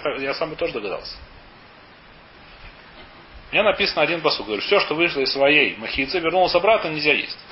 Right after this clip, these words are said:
Как нельзя есть? Что ты скажешь? Нельзя есть, совсем нельзя есть. Вернулось, не вернулось, какая мне разница? Все, что вышло из махицы, нельзя есть. Когда нельзя есть?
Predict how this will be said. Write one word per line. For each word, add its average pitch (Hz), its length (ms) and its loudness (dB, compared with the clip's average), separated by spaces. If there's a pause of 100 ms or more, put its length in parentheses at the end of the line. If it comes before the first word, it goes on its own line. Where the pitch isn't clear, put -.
(580)
Как 127 180 0
нельзя 131 180 0
есть? 90 260 -4
Что 113 140 -8
ты - 60 -10
скажешь? - 420 -8
Нельзя 156 160 -4
есть, 254 140 -6
совсем 254 260 -4
нельзя 208 180 -2
есть. 117 160 0
Вернулось, 143 320 -8
не 123 80 -14
вернулось, 131 200 -12
какая 123 160 -10
мне 110 80 -12
разница? - 340 -14 (480)
Все, 196 140 2
что 185 120 -4
вышло 175 220 0
из 156 40 -4
махицы, 170 360 -4
нельзя 143 180 0
есть. 92 180 0
Когда 135 200 -2
нельзя 104 160 -6
есть? - 200 -12